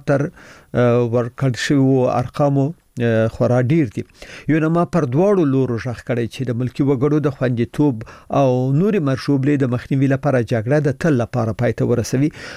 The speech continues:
پاکستان تور پورې کوي چې د دغه هیواد وسلوال مخالفان په، په افغانستان کې، ام،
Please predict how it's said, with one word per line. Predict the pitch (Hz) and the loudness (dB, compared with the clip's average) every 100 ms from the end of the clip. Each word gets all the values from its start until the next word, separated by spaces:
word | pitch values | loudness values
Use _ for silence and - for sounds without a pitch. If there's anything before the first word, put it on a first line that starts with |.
| - - | -6 -4
پاکستان | 196 202 - 220 185 | -2 -2 0 0 2
تور | 214 214 | 0 0
پورې | 190 180 - | 0 0 0
کوي | 170 156 | 0 0
چې | - 156 135 | 0 0 0
د | 131 | 0
دغه | 131 123 120 | 0 0 0
هیواد | 113 120 - | 0 0 0
وسلوال | 120 - 120 123 117 117 | -2 0 0 2 0 -2
مخالفان | 135 135 135 190 175 | 0 0 0 0 0
په، | 139 - 147 135 131 | -2 0 2 2 0
په | 135 127 | 2 2
افغانستان | 123 127 131 120 - 180 165 - | 2 -2 0 -2 0 -2 -2 -2
کې، | 117 - - - - - | -4 -6 -16 -20 -20 -4
ام، | 127 120 117 120 | 0 2 0 0